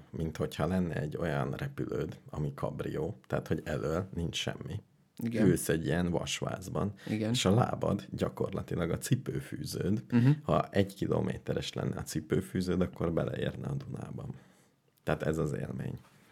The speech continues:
Speaker 2: Na hát igen, szeretném felidézni, hogy a múltkor, már jó múltkor elmentem klettersteigezni, egy, valaki, valaki nem te vagy,
Speaker 1: Mhm.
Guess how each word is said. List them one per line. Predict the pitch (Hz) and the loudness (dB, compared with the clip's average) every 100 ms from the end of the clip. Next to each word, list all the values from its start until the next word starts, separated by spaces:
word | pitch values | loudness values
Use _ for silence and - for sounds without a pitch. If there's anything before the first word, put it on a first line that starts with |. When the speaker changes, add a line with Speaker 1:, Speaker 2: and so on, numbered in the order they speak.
| - _ _ - - - - - - | -20 _ _ -16 -16 -16 -20 -16 2
Speaker 2:
Na | 123 131 | 10 12
hát | 135 | 12
igen, | 139 107 | 10 8
szeretném | - 127 113 107 | 10 8 8 6
felidézni, | - 110 104 107 107 | 6 6 4 4 4
hogy | 104 104 | 2 2
a | |
múltkor, | 104 117 117 - - 107 117 - - | 4 4 4 2 2 2 0 -8 -8
már | 117 104 104 | -2 0 4
jó | 113 | 6
múltkor | 117 104 - - 113 | 6 4 0 0 2
elmentem | 110 107 107 113 113 | 2 0 0 -2 -2
klettersteigezni, | 107 104 - 110 - 110 113 110 110 117 143 151 - _ _ _ _ _ - | -2 -2 -2 -4 -2 -4 -2 -2 -2 0 0 -2 -12 _ _ _ _ _ -12
egy, | 117 117 120 113 | -10 -8 -8 -2
valaki, | 110 107 - | -2 -2 -4
valaki | 120 - - | -4 -4 -4
nem | 110 113 | -6 -4
te | 113 | -4
vagy, | 110 143 180 - _ - | -2 -2 -2 -8 _ -4
Speaker 1:
Mhm. | 92 | 0